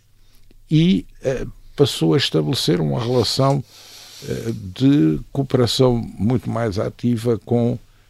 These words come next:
eh, a Rússia, de que é exemplo agora a construção da central nuclear, de que é exemplo a sua dependência do gás e, eh, de que é exemplo as posições que tem tomado em relação,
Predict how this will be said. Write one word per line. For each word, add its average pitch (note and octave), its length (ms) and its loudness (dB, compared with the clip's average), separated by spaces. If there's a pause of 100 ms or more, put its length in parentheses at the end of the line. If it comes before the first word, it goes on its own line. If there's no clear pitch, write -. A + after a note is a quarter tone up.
(120)
eh, G2 460 -4 (220)
a F#2+ 100 -6
Rússia, G#2+ 460 0
de E2+ 220 -8
que G2 420 0 (460)
é A2+ 80 -2
exemplo G#2 560 0
agora F#2+ 380 -2
a - 20 -6
construção G2+ 580 -6
da F#2 120 -4
central G2 480 -6
nuclear, F#2 640 -6 (560)
de - 140 -12
que - 180 -4
é F2+ 400 -2
exemplo F#2 500 -4
a F2 40 -4
sua - 240 -4
dependência F#2+ 640 -4
do F2+ 140 -6
gás - 520 -4 (500)
e, G2+ 440 -2
eh, F2+ 200 -2
de D#2+ 140 -12
que - 120 -4
é - 20 2
exemplo G2 400 0
as F#2+ 100 -4
posições G#2+ 500 0
que - 100 -14
tem G2+ 160 -2
tomado F2 440 -6
em F2 100 -6
relação, F2 540 -6